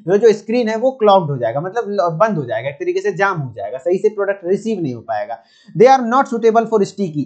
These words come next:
स्टिकी जो चिपचिपा होता है या फाइब्रस होता है या हार्ड मटेरियल होता है, उसके लिए ये सुटेबल नहीं होता है, तो इसका ये डिसएडवांटेज था, ठीक है। तो ये सारी चीजें मैंने आपको हैमर मिल को लेकर के पढ़ा दिया। अब एमसीक्यू कैसे पूछा जाता है वो समझिए। तो एमसीक्यू आपसे पूछ देगा,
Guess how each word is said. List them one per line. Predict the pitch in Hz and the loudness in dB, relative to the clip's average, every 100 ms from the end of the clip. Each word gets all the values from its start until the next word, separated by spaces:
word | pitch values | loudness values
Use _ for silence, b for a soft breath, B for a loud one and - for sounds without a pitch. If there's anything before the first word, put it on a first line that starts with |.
| 120 | -6
स्टिकी | - 220 214 220 | -10 -10 -10 0
जो | 214 | 0
चिपचिपा | 214 208 196 202 | 0 -4 -2 2
होता | 208 202 202 190 | 4 4 2 2
है | 190 | 2
या | 185 | 2
फाइब्रस | 185 180 175 214 - | 4 2 4 -2 -2
होता | - 175 | 2 4
है | 180 | 4
या | 170 | 2
हार्ड | 160 190 185 | 4 2 0
मटेरियल | 165 170 | -6 -4
होता | 156 139 | -2 0
है, | 190 196 _ 196 | -2 -4 _ -6
उसके | 196 240 247 | -4 4 4
लिए | 220 | 4
ये | 208 | 0
सुटेबल | 214 160 147 139 127 | -2 -4 -4 -2 -4
नहीं | 104 | -8
होता | 98 147 | -10 -8
है, | 165 | -2
तो | |
इसका | 185 - | -2 2
ये | 202 190 | 4 4
डिसएडवांटेज | 160 135 117 107 104 104 | 2 -2 -6 -8 -14 -18
था, | _ 98 - B 208 | _ -20 -20 B -2
ठीक | 214 233 | 0 2
है। | 294 | 0
तो | - _ 196 | -4 _ 2
ये | 233 | 2
सारी | 285 240 220 240 | 4 4 2 2
चीजें | 233 226 | -4 -2
मैंने | 214 208 | 0 0
आपको | 202 196 | 0 0
हैमर | 190 175 196 | -2 0 -2
मिल | 196 196 | 0 -2
को | 190 | 0
लेकर | 190 185 | -2 -2
के | 185 | -4
पढ़ा | 185 170 175 | -2 0 0
दिया। | 190 190 | 0 -2
अब | 185 185 | -2 -6
एमसीक्यू | 196 202 220 247 | -6 -6 -6 -6
कैसे | 254 214 214 | -4 -4 -4
पूछा | 196 202 | -6 -2
जाता | 190 185 | -2 0
है | 190 | 0
वो | 160 | -2
समझिए। | 139 104 95 95 _ b b - | -6 -10 -16 -20 _ b b 0
तो | 220 220 | 2 2
एमसीक्यू | 220 240 233 | 0 -2 2
आपसे | 247 233 | 2 2
पूछ | 233 240 196 | -4 -4 -2
देगा, | 185 170 196 220 | 0 4 4 4